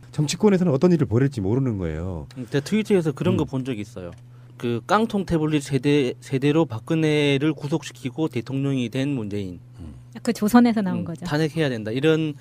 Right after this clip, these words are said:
Speaker 2: 그 짧은 트윗을 본 적이 있는데, 이게 무슨, 무슨, 뭔 개소리인가 그랬는데 <laughs> 정말 신념으로 믿는 분들이 계시나 보네요, 그런 거.
Speaker 1: 그러니까 그런 사람들이 자꾸 에스엔에스에 아직도 선동하고 있고 그러면서
Speaker 2: 음.
Speaker 1: 실제로 문재인 탄핵이 돼야 된다고 느끼는 건데,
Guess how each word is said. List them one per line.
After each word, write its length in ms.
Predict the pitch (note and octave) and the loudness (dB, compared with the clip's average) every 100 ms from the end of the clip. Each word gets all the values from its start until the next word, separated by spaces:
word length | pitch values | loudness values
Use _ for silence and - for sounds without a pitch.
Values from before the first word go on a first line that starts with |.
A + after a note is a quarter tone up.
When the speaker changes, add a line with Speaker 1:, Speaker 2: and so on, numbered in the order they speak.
| - - - | -16 -18 -10
Speaker 2:
그 160 | - B2+ | -4 -2
짧은 400 | D#3 F3 E3 C#3+ | 2 4 4 0
트윗을 320 | D3+ E3 D#3+ | 0 -2 -2
본 140 | B2+ C3 | -4 -2
적이 140 | B2+ | 0
있는데, 300 | G#2 G2 A#2+ | -2 -4 -4
이게 100 | C3 | -2
무슨, 300 | G#2 A2+ D#3+ E3+ A#2+ | -4 -6 -6 -6 -12
무슨, 280 | B2+ C#3+ A2 | -12 -12 -10
뭔 180 | G#2 C#3 | -8 -6
개소리인가 560 | C#3 C#3 F#3 G3 D3+ | -4 -4 -2 2 2
그랬는데 600 | B2 A#2 - C#4+ A#2+ F#2 - - | 2 0 0 -2 -4 -6 -12 -16
<laughs> 120 | - | -8
정말 200 | C3+ C#3+ | -2 -2
신념으로 480 | D#3+ F3+ G3+ G3 D3 | 0 0 0 0 -2
믿는 260 | A#2+ C#3 | -2 -2
분들이 300 | C#3 C#3+ A#2+ | -4 -6 -6
계시나 340 | G#2+ G2+ C3+ C3 | -6 -4 -2 -2
보네요, 340 | G#2+ F#2 F2 | -4 -10 -12
그런 180 | F#2+ F#2+ | -12 -10
거. 100 | F2+ | -6
Speaker 1:
그러니까 240 | C3+ C#3 - | -2 -2 4
그런 220 | D3+ F3+ | 6 6
사람들이 560 | F3 F#3 D3 D3+ E3+ | 4 2 2 2 2
자꾸 420 | - A2+ - D#3+ C#3 | 0 -8 -4 2 4
에스엔에스에 380 | A2 C3 A2+ G2+ | 2 0 0 0
아직도 180 | F#2+ B2 | -2 -2
선동하고 440 | D3 D3+ C3+ G2+ | 0 2 0 -2
있고 340 | F2 A2 E3 E3+ | -4 -4 -4 -2
그러면서 400 | C3 B2+ B2 B2+ | 0 2 2 0
Speaker 2:
음. 40 | G2+ | -2
Speaker 1:
실제로 420 | F#3 - A3+ G#3 | -4 2 4 4
문재인 340 | D3+ C3+ D3+ | 4 2 2
탄핵이 380 | C#3+ D3 C#3 B2+ | 0 0 0 0
돼야 160 | G#2 A#2 | 2 2
된다고 300 | A2+ G#2 E2+ | 2 0 -2
느끼는 320 | F#2 A#2+ G#2 | -2 -2 -2
건데, 320 | E2+ F2 E2+ | -2 -2 -4